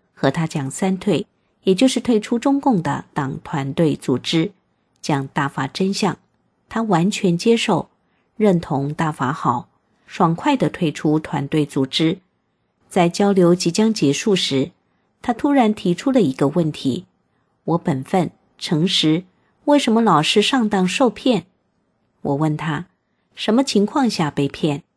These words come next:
他说，他处的女朋友，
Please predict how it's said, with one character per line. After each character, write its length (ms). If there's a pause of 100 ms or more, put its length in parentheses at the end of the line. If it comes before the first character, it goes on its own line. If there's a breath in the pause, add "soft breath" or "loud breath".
(260)
他 160
说， 320 (420)
他 160
处 220
的 100
女 200
朋 280
友， 220